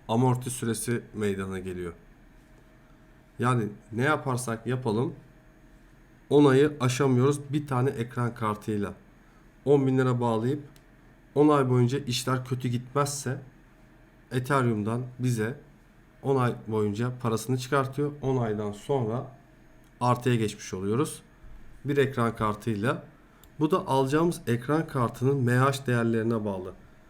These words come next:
Yani atıyorum şimdi bir L R ekran kartı alacağız on dört bin lira. Hemen bak onu da hesaplayacağım size. En basiti otuz altmıştan bahsedeceğim. Otuz altmış L R.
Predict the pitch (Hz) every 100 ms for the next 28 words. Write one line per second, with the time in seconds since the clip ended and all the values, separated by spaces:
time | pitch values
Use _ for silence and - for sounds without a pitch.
0 | - - - 113 113 107 - 113 123 131
1 | 120 113 - 117 113 113 113 117 117 131
2 | 123 113 123 123 123 113 - 127 107 120
3 | 127 120 123 123 110 - 104 104 113 147
4 | - - 113 117 107 101 110 113 110 107
5 | - 101 98 92 - - 120 - - -
6 | - - - - - - - - - -
7 | - - - 165 165 120 110 - 175 180
8 | 139 147 139 123 123 123 135 117 95 92
9 | 82 98 104 123 123 107 98 123 - 110
10 | 104 95 92 58